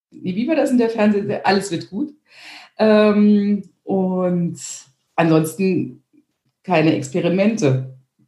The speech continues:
Die, die, die, die Strategie, die gestern richtig war, ist auch heute noch richtig und sie wird aller Wahrscheinlichkeit morgen auch noch richtig sein, es sei denn, die Welt bleibt halt stehen oder dreht sich rückwärts.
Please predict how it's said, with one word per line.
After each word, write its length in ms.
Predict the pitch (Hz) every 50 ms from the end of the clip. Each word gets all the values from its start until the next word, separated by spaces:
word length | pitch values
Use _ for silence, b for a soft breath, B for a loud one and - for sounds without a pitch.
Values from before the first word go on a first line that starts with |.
| _ _ _ _ _ _
Die, 200 | - 175 135 131
die, 260 | - - 170 143 - -
die, 280 | - 175 160 139 -
die 120 | - 156 156
Strategie, 560 | - - - 165 151 156 - 131 196 208 208
die 120 | 175 139
gestern 360 | 147 175 180 175 - 208 208
richtig 460 | 208 196 220 208 196 - 202 190 - 196
war, 340 | 190 190 190 185 160 -
ist 200 | - 156 - -
auch 180 | - - 151 -
heute 240 | 180 175 170 175 202
noch 160 | 196 190 202
richtig 400 | 208 202 - - 196 208 208 -
und 160 | - 180 175
sie 120 | 160 175 143
wird 160 | 170 - -
aller 220 | - - 170 165
Wahrscheinlichkeit 840 | 160 170 165 165 151 147 170 175 185 175 - - 190 185 180 170 -
morgen 260 | 165 170 175 175 147 -
auch 220 | - - 196 -
noch 180 | 180 147 135 143
richtig 380 | 156 139 - - 151 139 -
sein, 440 | - 143 143 151 175 185 - - - -
es 80 | _
sei 80 | - -
denn, 180 | 131 151 151 151
die 120 | 139 131
Welt 220 | 131 135 135 131
bleibt 220 | 131 131 127 127 131
halt 140 | 127 123 127
stehen 240 | - 139 151 147
oder 120 | 131 139 143
dreht 220 | - - 131 123
sich 220 | 127 127 - - -
rückwärts. 500 | 175 165 - 214 226 220 220 - -